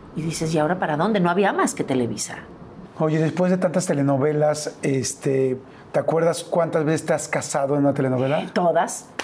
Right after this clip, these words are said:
Speaker 2: <laughs> ¿Todas?
Speaker 1: Todas las novelas.
Speaker 2: ¿Todas te has casado?
Speaker 1: En todas, menos creo en una.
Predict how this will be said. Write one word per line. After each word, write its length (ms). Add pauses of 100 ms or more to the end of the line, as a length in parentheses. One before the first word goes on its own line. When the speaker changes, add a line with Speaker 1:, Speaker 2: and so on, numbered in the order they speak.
(260)
Speaker 2:
<laughs> 1500
¿Todas? 560 (100)
Speaker 1:
Todas 240 (140)
las 100
novelas. 560 (360)
Speaker 2:
¿Todas 220
te 80
has 60
casado? 380
Speaker 1:
En 180
todas, 460 (100)
menos 400
creo 200
en 100
una. 320